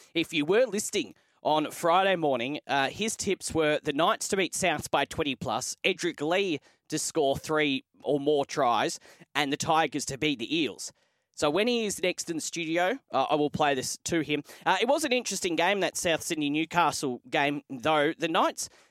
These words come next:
they looked good for certain periods of that match, and in the end, it was only a twelve-point win to the South Sydney Rabbitohs. Um, a good win, but I think South Sydney will still be,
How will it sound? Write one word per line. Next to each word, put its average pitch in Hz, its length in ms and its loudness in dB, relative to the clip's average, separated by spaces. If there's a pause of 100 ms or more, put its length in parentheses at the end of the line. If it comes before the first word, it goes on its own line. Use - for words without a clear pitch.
they 131 100 -2
looked - 240 -6
good 240 260 -2
for 160 340 0
certain 170 600 -2
periods 175 460 0
of 151 120 0
that 127 140 -2
match, 208 320 0
and 165 120 -4
in 285 100 -2
the 214 160 -2
end, 190 240 0 (420)
it - 60 -8
was 180 140 -2
only 311 260 2
a 202 80 2
twelve-point 190 560 2
win 175 360 -2 (160)
to 202 380 0
the 160 280 -2
South 147 340 0
Sydney 139 300 -4
Rabbitohs. 120 560 0 (360)
Um, 160 380 0 (340)
a 160 60 0
good 262 220 0
win, 190 400 -2 (120)
but 170 280 2
I 151 100 2
think 208 240 -6
South 185 300 0
Sydney 170 240 -2
will 151 100 -2
still 226 220 -4
be, 226 240 -4